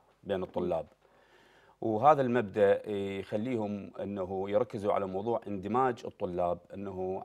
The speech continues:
Speaker 1: حتى الطلاب ذوي الاحتياجات الخاصه فهم ي-، يدرسون بالمدارس الاعتياديه، لانه حتى لا يشعروا بالتمييز.
Speaker 2: العاديه يا دكتور،
Speaker 1: نعم.
Speaker 2: الاعداديه اللي هي تسمى عندنا المدارس العاديه الحكوميه يعني.
Speaker 1: المدارس العاديه
Speaker 2: آه،
Speaker 1: الحكوميه
Speaker 2: احنا نسميها
Speaker 1: اللي
Speaker 2: الحكوميه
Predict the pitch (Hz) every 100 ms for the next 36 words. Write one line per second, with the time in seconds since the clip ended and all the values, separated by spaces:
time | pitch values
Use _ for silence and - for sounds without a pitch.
0 | - - 170 - - 104 98 95 87 -
1 | 92 110 90 - 98 95 110 - - 85
2 | - 90 87 - _ _ _ _ 131 127
3 | 127 123 123 - 113 110 - 110 113 110
4 | 107 117 - 151 127 120 117 147 131 107
5 | 101 - 101 98 95 85 - _ _ 123
6 | 117 113 117 131 123 151 117 - 95 98
7 | 87 - 262 254 254 294 294 277 233 220
8 | 220 254 - 233 226 226 220 240 233 302
9 | 302 240 262 277 240 247 285 294 262 254
10 | 302 311 254 233 233 285 262 220 214 262
11 | 214 208 - 226 277 277 233 180 - -
12 | 113 113 127 123 - 107 104 107 120 226
13 | - - 285 269 254 262 359 359 294 277
14 | 220 175